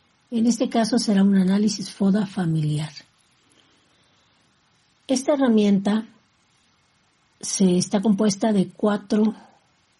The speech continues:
áreas. Unas son las fortalezas y las debilidades, otras son las oportunidades y las amenazas. Dentro de las fortalezas y debilidades,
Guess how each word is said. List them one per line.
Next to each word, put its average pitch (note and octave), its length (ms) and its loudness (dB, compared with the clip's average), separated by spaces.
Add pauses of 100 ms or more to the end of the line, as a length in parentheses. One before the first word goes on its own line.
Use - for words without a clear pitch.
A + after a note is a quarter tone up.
(600)
áreas. E3+ 680 -2 (2250)
Unas G#3+ 280 2
son G#3 140 2
las G#3 160 0
fortalezas G#3 840 0 (100)
y G#3 100 0
las F3+ 200 2
debilidades, F#3+ 1040 0 (400)
otras G#3+ 320 -2
son G3+ 200 2
las - 280 0 (420)
oportunidades G#3+ 960 0
y A#3 80 0
las F#3 220 2
amenazas. D#3 800 -6 (1700)
Dentro A3 420 2
de A3 180 2
las A3 360 0
fortalezas A#3+ 760 0
y A#3 40 2
debilidades, G#3 960 2